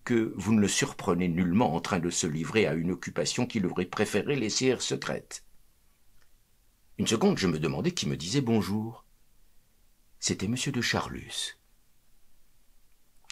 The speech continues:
On peut dire que pour lui, l'évolution de son mal ou la révolution de son vice était à ce point extrême où la petite personnalité primitive de l'individu, ses qualités ancestrales,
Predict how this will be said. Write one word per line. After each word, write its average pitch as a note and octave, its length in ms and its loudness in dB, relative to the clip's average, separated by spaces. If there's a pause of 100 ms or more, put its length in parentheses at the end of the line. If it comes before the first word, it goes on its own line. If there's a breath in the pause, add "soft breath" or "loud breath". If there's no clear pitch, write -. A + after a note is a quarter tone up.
(160)
On B2+ 40 -4
peut D#3 160 -4
dire C3+ 180 -4
que F#2 100 0
pour F2+ 260 -6
lui, G#2+ 280 -6 (760)
l'évolution G#2 760 4
de E2 80 2
son E2 300 0
mal C3+ 240 4
ou G2+ 80 2
la D2+ 160 2
révolution G2 600 2
de F#2+ 100 -2
son G#2+ 260 -2
vice C3 420 0
était A2 220 0
à F#2+ 60 4
ce - 140 -2
point G#2 360 0
extrême D#3+ 760 0 (300 loud breath)
où C#3 140 0
la A2+ 100 2
petite - 560 -6
personnalité A2 640 2
primitive F2 500 -2
de D#2+ 120 4
l'individu, D2 680 -2
ses - 220 0
qualités D2+ 460 -2
ancestrales, B2 600 0